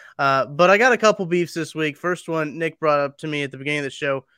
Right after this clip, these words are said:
the Nike sneakers app. What the heck? If you know, you know. You can't win anything on there, even if it's a raffle. You wake up early, you put your, you put your information in. I've got mine preloaded, so I just have to hit the button at ni-,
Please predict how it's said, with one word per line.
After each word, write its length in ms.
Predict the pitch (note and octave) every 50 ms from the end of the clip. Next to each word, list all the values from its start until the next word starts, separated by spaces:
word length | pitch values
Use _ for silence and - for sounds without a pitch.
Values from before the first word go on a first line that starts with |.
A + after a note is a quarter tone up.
| _ _ _ _ _
the 80 | - E3+
Nike 280 | G3 A3+ B3 A#3+ A#3+
sneakers 500 | G#3+ - - G#3 A#3+ A#3 A#3 F#3+ D#3+ C#3
app. 240 | D3 B2 F2+ - _ _ _ _ _ _ _ _ _ _ _ _
What 160 | _ A#3 A#3+
the 60 | A#3 G#3+
heck? 340 | G3 A3+ B3 F#3+ - - - - - _ _ _ _ _ _ _ _ _ _ _
If 140 | - G#3 -
you 60 | A#3 A#3
know, 120 | B3 C4+
you 180 | C#4+ C4+ A3+ F#3+
know. 380 | F3+ E3 D#3 D3 D3 C#3+ C#3+ - - - _ _ _ _ _
You 200 | D#3 D#3+ F#3 F3+
can't 300 | - C4+ C4 A#3+ F#3+ E3+
win 200 | E3+ F3+ F#3 E3+
anything 500 | E3+ E3+ D#3+ D#3 C#3 - C3+ B2+ B2+ B2+
on 160 | B2 B2+ B2+
there, 200 | B2+ C3 C3 C3+
even 180 | C#3+ D3 D#3
if 140 | D#3 D3 -
it's 160 | D#3 C#3+ -
a 40 | D3
raffle. 480 | C3 C3 C3 C3 C3 C3+ - _ C3+ C3+
You 160 | C3+ C3 C3+
wake 360 | C3 C3+ D3+ D#3+ E3+ D#3+ -
up 240 | E3 D#3+ D#3 D#3 -
early, 340 | D3+ D3 D3+ D3+ D3+ D3+ D3
you 160 | C#3+ C#3 C3+
put 320 | B2+ _ E3+ E3+ D#3 -
your, 220 | D#3+ D#3 D3+ C#3 - _ - - - C3 _
you 100 | - B2+
put 320 | - - E3 E3 D#3+ - D3+
your 400 | D3 D3 D3 D3 D3 D3 A#2 B2
information 680 | D3 D3+ D3 D#3+ D#3 D3 C#3+ C#3+ C#3+ C#3 - - C#3+
in. 160 | C#3+ C#3+ C#3
I've 200 | C3 D3+ F3 E3+
got 160 | E3+ C#3+ C3
mine 260 | C3 C3+ C#3+ D3+ D3+
preloaded, 560 | C#3 - - D3+ D3 C#3 C3 C3 C#3+ D#3+ D#3 C#3
so 100 | - C#3+
I 60 | C#3
just 140 | C#3 C3+ -
have 100 | D3 C#3
to 80 | - B2+
hit 140 | D#3 D3
the 80 | C#3 D3
button 380 | C3 C#3 C3 C3+ D3+ E3+ E3+ D#3+
at 160 | C3+ A2 A#2+
ni-, 160 | C3 C3 B2+